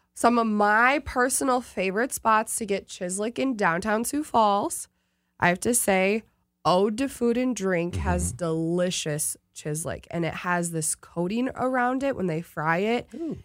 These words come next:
Speaker 1: It's so good. And then they have this special sauce. They have a ghost cheese sauce. Oh, it's to die for.
Speaker 2: That sounds
Speaker 1: And
Speaker 2: dangerous.
Speaker 1: then my other favorite Chislik is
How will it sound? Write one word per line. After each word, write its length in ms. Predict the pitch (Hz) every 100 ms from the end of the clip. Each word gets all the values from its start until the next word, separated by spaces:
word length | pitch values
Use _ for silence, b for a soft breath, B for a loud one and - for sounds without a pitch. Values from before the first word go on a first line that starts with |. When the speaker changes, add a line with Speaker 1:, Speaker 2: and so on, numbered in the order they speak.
| -
Speaker 1:
It's 200 | 202 -
so 420 | - - 185 175
good. 240 | 175 156
And 200 | - 185
then 120 | 180
they 100 | 180
have 300 | 180 175 170
this 160 | 165 165
special 520 | - - 185 175 180
sauce. 480 | 170 - 156 160 180
They 100 | 175
have 160 | 165 160
a 80 |
ghost 640 | 156 156 143 175 - - -
cheese 420 | - 180 175 214
sauce. 480 | - 226 240 247 - b b b b b -
Oh, 180 | 196 185
it's 220 | 170 -
to 100 | 175
die 240 | 165 113
for. 300 | 156 90 87
Speaker 2:
That 160 | 92 110
sounds 240 | 101 85 78
Speaker 1:
And 220 | - -
Speaker 2:
dangerous. 260 | 202 190 190 185
Speaker 1:
then 80 | 180 -
my 260 | 190 180 -
other 300 | 190 202 233
favorite 380 | 233 220 226 -
Chislik 600 | - 220 214 226 240 - _
is 320 | 180 170 170